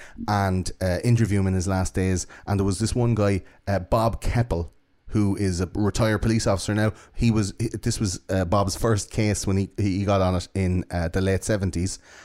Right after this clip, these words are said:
and he followed the whole thing through. And he's waiting for fifteen years for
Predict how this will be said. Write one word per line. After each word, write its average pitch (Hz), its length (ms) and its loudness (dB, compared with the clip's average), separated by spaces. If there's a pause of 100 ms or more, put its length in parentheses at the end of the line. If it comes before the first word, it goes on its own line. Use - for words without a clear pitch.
(120)
and 107 140 2
he 113 60 2
followed 113 300 0
the 104 80 -2
whole 107 140 0
thing 104 200 -2
through. 131 420 -2 (580)
And 107 300 2
he's 113 200 4
waiting 113 280 2
for 107 100 -2
fifteen 117 440 0
years 113 580 0 (360)
for 98 680 2